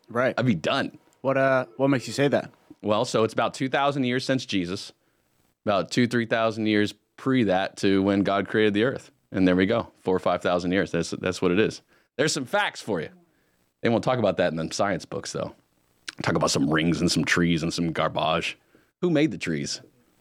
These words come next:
Speaker 2: Ooh, eight four four Studio four. It's just that kind of morning. A lot of news going on around the world. Uh, even here locally, two fights at the football games? Friday Night Lights, people, calm it down.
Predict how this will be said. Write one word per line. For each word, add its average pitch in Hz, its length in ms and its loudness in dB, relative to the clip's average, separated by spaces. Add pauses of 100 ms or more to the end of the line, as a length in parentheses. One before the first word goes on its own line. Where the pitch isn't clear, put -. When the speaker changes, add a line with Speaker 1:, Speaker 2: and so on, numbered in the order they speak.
(260)
Speaker 2:
Ooh, 90 520 0 (420)
eight 143 120 0
four 135 200 0
four 113 220 2
Studio 101 320 0
four. 95 180 0
It's 101 80 -2
just - 160 -2
that 101 160 -2
kind 90 180 -4
of 80 60 -10
morning. 87 240 -10 (240)
A 156 60 -2
lot 233 280 2
of 240 60 -2
news 233 260 -2
going 208 240 2
on 190 140 2
around 175 260 2
the 147 60 0
world. 117 340 2 (1000)
Uh, 104 400 0 (360)
even 415 200 2
here 302 140 2
locally, 147 560 0 (220)
two 339 240 4
fights - 640 -2 (160)
at 226 160 -4
the 170 80 0
football 349 560 0
games? 370 500 -2 (1300)
Friday 403 400 -2
Night 202 240 0
Lights, 185 380 0
people, 226 440 2
calm 415 360 2
it 113 180 2
down. 185 760 0